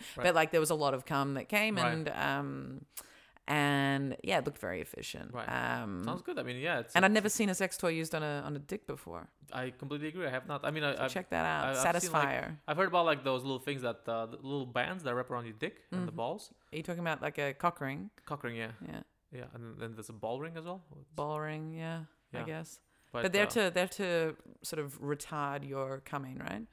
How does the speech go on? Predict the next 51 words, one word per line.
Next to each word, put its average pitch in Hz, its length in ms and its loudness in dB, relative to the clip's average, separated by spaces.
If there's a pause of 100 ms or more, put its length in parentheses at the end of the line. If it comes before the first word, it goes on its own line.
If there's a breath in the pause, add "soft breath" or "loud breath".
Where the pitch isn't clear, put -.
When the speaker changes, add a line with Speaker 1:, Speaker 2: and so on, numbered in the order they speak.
(340 soft breath)
Speaker 1:
I 123 140 -6 (400)
guess 180 220 -8
so, - 180 -12
yeah. 135 120 -10 (100)
Speaker 2:
Yeah, 165 240 -4
they're 156 120 -2
supposed 156 340 -2
to - 60 0
Speaker 1:
Never 156 80 -2
Speaker 2:
make 127 180 0
Speaker 1:
kinda 123 100 -8
Speaker 2:
you 156 60 -4
Speaker 1:
used 147 100 -4
it. - 20 0
Speaker 2:
last 147 240 0
longer, 143 420 -2
I 87 120 -10
thought. - 220 -10
Speaker 1:
Interesting. 160 280 -12 (600 soft breath)
But, 139 260 -2
uh, 240 100 4
speaking 269 220 -2
of - 100 0
Speaker 2:
Or? 175 220 8
Speaker 1:
se-, 539 160 -2 (340)
uh, 135 220 4
speaking 214 240 -4
Speaker 2:
I 196 40 0
Speaker 1:
of 196 60 -4
Speaker 2:
don't 165 80 -12
know. 160 60 -18 (380)
Speaker 1:
porn 170 280 -2
sources, 117 480 -6
one 165 140 -4
thing 180 180 -8
that 147 100 0
I've 131 180 -2
kinda 135 180 -2
been 123 140 -8
looking 123 320 -12
in 156 160 -6
recently, 151 400 -4
I've 123 120 -6
kinda 131 160 -4
transitioned 139 480 -8
more 135 140 -6
from 127 160 -12
Tube 139 200 -10
Galore 127 220 -2
to - 100 -16 (140)
Pornhub, 135 380 -2